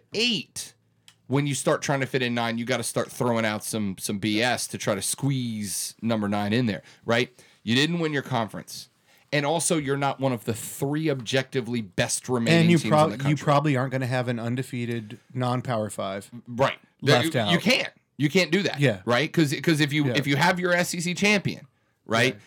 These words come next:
Speaker 1: you can't have another undefeated team left. It's, it, it, the, now, you can have the S E C champion and the S E C runner-up,
Speaker 2: Mm.
Speaker 1: right? So if you get a, a team that comes six and oh or, or, or comes twelve and oh out of the S E C East and twelve and oh out of the West,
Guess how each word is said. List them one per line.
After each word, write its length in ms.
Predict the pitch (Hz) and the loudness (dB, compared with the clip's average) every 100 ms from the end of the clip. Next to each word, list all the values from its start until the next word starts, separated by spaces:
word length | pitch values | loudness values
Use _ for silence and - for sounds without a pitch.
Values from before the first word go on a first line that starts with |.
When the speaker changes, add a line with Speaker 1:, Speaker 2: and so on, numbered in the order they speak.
| _ _ _ _ _ - | _ _ _ _ _ 0
Speaker 1:
you 140 | 135 | 0
can't 340 | - 160 165 | 2 0 0
have 220 | - 139 151 | 0 0 0
another 340 | 131 127 117 | 2 0 -2
undefeated 400 | 113 107 110 98 | -4 -4 -4 -4
team 220 | - 98 | -8 -6
left. 380 | 107 110 101 - _ | -6 -8 -10 -20 _
It's, 160 | 123 113 | -4 0
it, 220 | 131 131 | 0 0
it, 260 | 107 95 113 | -2 -8 -10
the, 100 | 120 - _ | -10 -12 _
now, 160 | 139 160 | 2 4
you 180 | 123 147 | 4 2
can 140 | 156 | 2
have 420 | 139 139 127 110 _ - _ - | 2 4 4 0 _ -20 _ 2
the 100 | 131 | 4
S 140 | 135 | 4
E 40 | 131 | 0
C 140 | 120 | 0
champion 420 | 113 123 117 107 98 _ _ _ _ | 2 2 2 0 -2 _ _ _ _
and 160 | 147 143 | 0 2
the 100 | 135 | 2
S 140 | 120 117 | 0 -2
E 40 | |
C 140 | 123 | -2
runner-up, 600 | 104 90 64 160 233 135 | -2 -2 0 2 2 -2
Speaker 2:
Mm. 160 | 139 117 | -8 -6
Speaker 1:
right? 220 | 117 123 117 | 2 2 2
So 180 | 147 127 | 2 2
if 120 | 117 | 0
you 60 | 127 | 0
get 160 | 131 | 2
a, 120 | 120 - - _ | 2 -2 -10 _
a 60 | 131 | -4
team 280 | - 147 135 | 0 0 0
that 140 | 131 - | -2 0
comes 300 | 135 123 117 | 0 0 -2
six 300 | 143 131 131 | -2 -2 -4
and 80 | 123 | -2
oh 300 | 123 120 120 | 0 0 0
or, 180 | 120 117 | 0 2
or, 240 | 107 110 | 2 0
or 60 | 113 | 0
comes 220 | 135 120 | 0 0
twelve 240 | - 151 | 2 4
and 80 | 135 | 4
oh 80 | 127 | 0
out 100 | 127 123 | 0 0
of 60 | |
the 100 | 120 | -2
S 140 | 120 107 | -4 -6
E 20 | |
C 100 | 101 | -4
East 220 | 113 120 - | -4 -4 -6
and 80 | |
twelve 220 | - 127 120 | -2 -2 0
and 80 | |
oh 60 | 113 | -2
out 120 | 113 | -2
of 60 | 104 | -2
the 60 | 117 | 0
West, 240 | 139 131 | 0 0